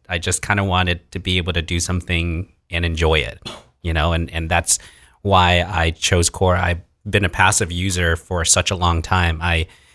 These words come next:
um, got signed up to their, they do it like an email list. Like, if you sign up and you get, like, a daily digest, and i-, their algorithm just, like, knows what you love, and it can be that wormhole that you were talking about. And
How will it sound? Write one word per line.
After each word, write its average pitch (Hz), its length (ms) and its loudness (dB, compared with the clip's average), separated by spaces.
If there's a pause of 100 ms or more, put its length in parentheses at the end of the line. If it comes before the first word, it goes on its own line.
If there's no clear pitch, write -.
(520)
um, 85 600 0
got 104 220 0
signed 101 260 4
up 98 160 6
to 92 540 6
their, 87 800 4
they 104 80 4
do 117 160 4
it 92 260 2
like 98 140 0
an 85 140 -4
email 101 240 2
list. - 320 -8
Like, 78 200 -10
if 87 120 -8
you 90 80 0
sign 87 300 2
up 92 180 0
and 85 100 -2
you 85 100 -2
get, 85 280 0
like, 85 140 -2
a 82 40 2
daily 87 320 4
digest, 82 760 2
and 80 420 -2
i-, - 140 -12
their 101 180 2
algorithm 85 640 4
just, - 280 2
like, 104 320 -4
knows 82 440 6
what 85 140 -2
you 87 140 0
love, 82 480 2 (380)
and 85 440 0
it - 180 2
can 98 160 4
be 92 120 4
that 87 200 4
wormhole 104 360 8
that 85 160 4
you 92 60 0
were 98 100 4
talking 123 320 2
about. 78 400 0
And 82 320 2